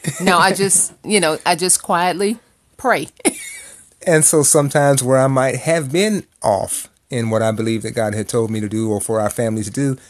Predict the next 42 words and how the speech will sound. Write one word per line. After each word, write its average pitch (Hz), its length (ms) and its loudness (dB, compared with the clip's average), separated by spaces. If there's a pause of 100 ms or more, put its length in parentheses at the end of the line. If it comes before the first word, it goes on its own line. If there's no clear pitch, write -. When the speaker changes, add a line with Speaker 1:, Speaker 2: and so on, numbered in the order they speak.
(300)
Speaker 2:
then 131 160 2
it's 123 140 2
amazing 131 420 2
that, 113 260 2
you 135 80 -4
know, 117 120 2
she's 127 320 -2 (240)
in 131 120 0
her 131 120 2
prayer 131 240 2
closet 127 340 0
praying 160 300 0
for 117 160 0
me, 117 220 -2 (380)
and 98 600 -2 (260)
day 104 160 -4
or 113 80 0
two 127 180 0
later, 123 220 2
a - 20 -2
week 123 160 -2
or 123 40 -4
so 131 140 0
later, 139 380 0 (680)
"You 226 180 -2
know 226 140 4
what? 233 280 2 (720)
I 151 140 -2
really 233 220 -2
feel 190 180 0
like 170 140 2
maybe 165 240 -2
God 151 360 2
wasn't 143 240 -2
saying 123 300 -2
that, 135 240 0
but 123 120 -2
he 139 120 -2
might 131 180 -2
be 127 60 0
saying 120 320 0
this." 127 300 -2